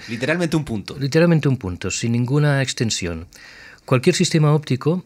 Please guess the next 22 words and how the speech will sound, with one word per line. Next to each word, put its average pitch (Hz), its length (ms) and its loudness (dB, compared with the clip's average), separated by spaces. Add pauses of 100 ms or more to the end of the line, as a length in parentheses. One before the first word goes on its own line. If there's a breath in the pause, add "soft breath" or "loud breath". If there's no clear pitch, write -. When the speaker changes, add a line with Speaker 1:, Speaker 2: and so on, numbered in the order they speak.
(140)
Speaker 2:
que, 110 720 0
que 104 280 -4
capte 131 400 0
la 123 100 2
luz 127 320 0
y 110 60 -2
que 107 200 -4
produja, 120 400 -2
produzca 117 360 -4
una 120 140 2
imagen 110 440 0
de 104 60 -4
este 110 180 -4
punto, 120 420 -2 (200)
producirá 120 560 0 (500 loud breath)
no 147 180 6
un 147 140 4
punto, 143 320 0
sino 123 460 0
un 113 320 0
pequeño 113 560 -2
disco. 95 440 -6